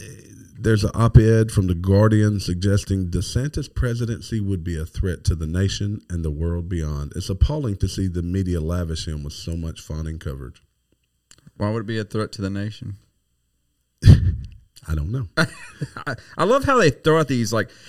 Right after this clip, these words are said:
Speaker 2: "It's the end of the world if he's president." You
Speaker 1: They
Speaker 2: know?
Speaker 1: said that about Trump, too.
Speaker 2: Yeah, they did. And it seemed like our economics, you know, started booming a little bit. Our
Speaker 1: Yeah,
Speaker 2: economy
Speaker 1: not
Speaker 2: was doing
Speaker 1: anymore.
Speaker 2: re-, yeah, our economy is now dead.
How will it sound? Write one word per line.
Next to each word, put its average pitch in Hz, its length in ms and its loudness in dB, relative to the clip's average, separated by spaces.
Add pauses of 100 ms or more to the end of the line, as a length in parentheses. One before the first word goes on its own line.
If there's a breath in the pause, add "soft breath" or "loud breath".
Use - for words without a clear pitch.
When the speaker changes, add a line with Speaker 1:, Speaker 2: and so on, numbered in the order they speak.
(140 loud breath)
Speaker 2:
"It's - 200 4
the 160 180 2
end 175 120 4
of 196 80 4
the 196 80 4
world 220 480 4
if 170 40 2
he's 165 160 0
president." 147 640 4 (320)
You 107 80 0
Speaker 1:
They 117 60 6
Speaker 2:
know? 117 80 0
Speaker 1:
said 156 120 4
that 139 120 4
about 110 200 0
Trump, 123 280 -4
too. 110 220 -2 (160)
Speaker 2:
Yeah, - 140 0
they 139 120 0
did. 135 220 0
And 101 100 -2
it 98 80 -6
seemed 151 180 -4
like 127 220 -2
our 107 320 -2 (120)
economics, 120 540 -6 (480)
you 95 80 -2
know, 82 160 -6 (220)
started 101 340 -2
booming 156 300 -2
a 110 40 -4
little 101 180 -6
bit. 92 260 -10 (520)
Our 95 160 0
Speaker 1:
Yeah, 78 40 -2
Speaker 2:
economy 82 320 0
Speaker 1:
not 90 80 4
Speaker 2:
was 92 140 2
doing 101 200 2
Speaker 1:
anymore. 95 200 0 (220)
Speaker 2:
re-, 123 80 -6
yeah, 123 100 -2
our 98 80 -4
economy 127 300 -6
is 101 100 -6
now 104 160 -2
dead. 95 440 -2